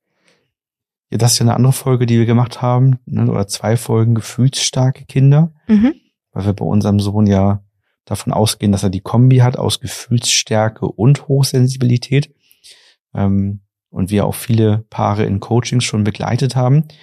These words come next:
Speaker 1: Auch auf die Podcast-Folge oder die
Speaker 2: Mhm.
Speaker 1: Folgen zur Gefühlsstärke haben sich viele Paare bei uns gemeldet und sind auch dann speziell zu uns ins Coaching gegangen, weil sie eben gemerkt haben, dass natürlich diese Kombination aus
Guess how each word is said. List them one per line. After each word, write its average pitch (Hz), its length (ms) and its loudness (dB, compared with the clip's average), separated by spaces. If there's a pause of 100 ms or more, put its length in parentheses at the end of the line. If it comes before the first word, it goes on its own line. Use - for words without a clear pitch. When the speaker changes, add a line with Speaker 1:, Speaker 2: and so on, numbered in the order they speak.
(220)
Speaker 1:
Auch 101 160 -4
auf 110 140 -6
die 107 140 -4
Podcast-Folge 127 1200 -2 (420)
oder 98 120 -6
die 98 80 -4
Speaker 2:
Mhm. 101 100 0
Speaker 1:
Folgen 123 360 2
zur 117 420 -2 (200)
Gefühlsstärke 113 800 -6
haben 110 140 -2
sich 110 280 -6
viele 123 240 -6
Paare 120 360 -6
bei 117 100 -2
uns 120 280 -4
gemeldet 113 500 2 (400)
und 101 160 -2
sind 110 160 0
auch 107 120 -4
dann 107 380 0 (220)
speziell 110 480 -2
zu - 200 -6
uns 110 200 -2
ins 107 180 -2
Coaching 117 380 -2
gegangen, 110 440 0
weil 110 120 0
sie 107 120 0
eben 104 160 -2
gemerkt 101 380 0
haben, 101 320 -2 (400)
dass - 160 -6
natürlich 104 300 -2
diese 101 240 -2
Kombination 107 640 0
aus 104 480 -2